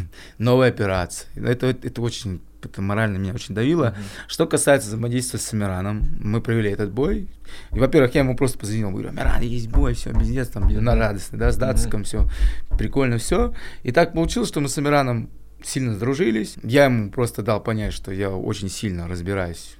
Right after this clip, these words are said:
Speaker 1: в том, что он хочет делать. И мы, можно сказать, делали это вместе, то, что он делает. Я принимал очень большое участие там, и в
Speaker 2: Консультировал,
Speaker 1: бойцах,
Speaker 2: да.
Speaker 1: и в, и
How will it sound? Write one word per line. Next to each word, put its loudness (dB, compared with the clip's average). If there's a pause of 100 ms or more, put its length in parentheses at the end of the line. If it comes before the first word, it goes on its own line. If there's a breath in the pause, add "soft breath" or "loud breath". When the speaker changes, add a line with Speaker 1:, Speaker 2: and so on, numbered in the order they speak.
Speaker 1:
в -16
том, -8
что -12
он -10
хочет -10
делать. -2 (360 loud breath)
И -8
мы, 0 (460 loud breath)
можно 0
сказать, -2
делали 0
это -8
вместе, -6
то, -12
что -10
он -6
делает. -8
Я -8
принимал -2
очень -6
большое -4
участие -8
там, -8
и -6
в -10
Speaker 2:
Консультировал, -2
Speaker 1:
бойцах, -10
Speaker 2:
да. -8
Speaker 1:
и -6
в, -12
и -6